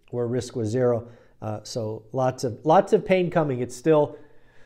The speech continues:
you know, out there. We've been lucky enough on this channel to talk to some people involved in that, and they're like, The pain's not gonna really crest until twenty twenty-five. Uh, so a lot of stuff out there. And then finally, folks,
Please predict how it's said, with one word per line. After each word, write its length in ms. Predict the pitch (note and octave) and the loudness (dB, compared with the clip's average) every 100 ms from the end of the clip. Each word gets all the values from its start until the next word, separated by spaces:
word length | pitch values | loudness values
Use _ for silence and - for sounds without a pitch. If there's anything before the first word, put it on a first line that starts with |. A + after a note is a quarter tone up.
| - - | -20 -10
you 100 | C3 | -4
know, 140 | C3 C3 | -4 -2
out 260 | C3+ C3+ - | -2 -2 -4
there. 140 | A#2 | -6
We've 160 | A#2+ B2+ | -4 -2
been 160 | C#3 | 0
lucky 220 | C#3 C3+ | -2 -2
enough 240 | C#3+ C3 B2+ | -2 -2 -2
on 100 | B2+ | -4
this 140 | B2 | -4
channel 400 | - C3+ B2+ B2 | -4 -2 -2 -2
to 60 | A#2+ | -2
talk 220 | C3 B2 | -4 -6
to 80 | A2 | -8
some 160 | C3 | -10
people 320 | A#2 C3 A#2+ B2 | -8 -6 -6 -8
involved 540 | A#2+ A2+ B2+ C3 A2 | -4 2 4 2 0
in 120 | A2 | -6
that, 220 | A#2+ A#2 | -6 -6
and 120 | A#2+ A#2+ | -6 -6
they're 120 | A#2+ | -4
like, 200 | A#2+ A#2 A2+ - _ _ _ _ | -4 -6 -14 -20 _ _ _ _
The 80 | B2 | -8
pain's 360 | A2+ E3 D#3+ B2+ | -2 0 0 -2
not 260 | C3 C3 | -4 -4
gonna 160 | C3 B2+ | -6 -4
really 200 | B2+ B2 | -4 -6
crest 640 | B2 - C#3 C3 - - - _ - _ _ - | -8 -4 0 0 -2 -16 -20 _ -20 _ _ -12
until 320 | A#2 C3 A#2 | -8 -6 -6
twenty 480 | - B2 A2+ B2 A2+ | -6 -8 -6 -8 -8
twenty-five. 1200 | - A#2 A2 G#2 - - A2 A#2 G#2 E2+ - - - _ _ _ | -10 -12 -12 -14 -14 -10 -4 -4 -4 -8 -18 -20 -20 _ _ _
Uh, 140 | - G2+ | -16 -14
so 180 | - A2+ | -10 -8
a 40 | |
lot 180 | G#2 G#2 | -6 -6
of 80 | G2+ | -8
stuff 220 | A2+ G2+ | -12 -10
out 180 | G#2 - | -10 -8
there. 100 | A2 | -4
And 100 | E3 | 0
then 120 | G3+ | 2
finally, 380 | - A#3+ A#3+ A3+ | 6 6 6 8
folks, 360 | A3+ E3 - | 10 8 6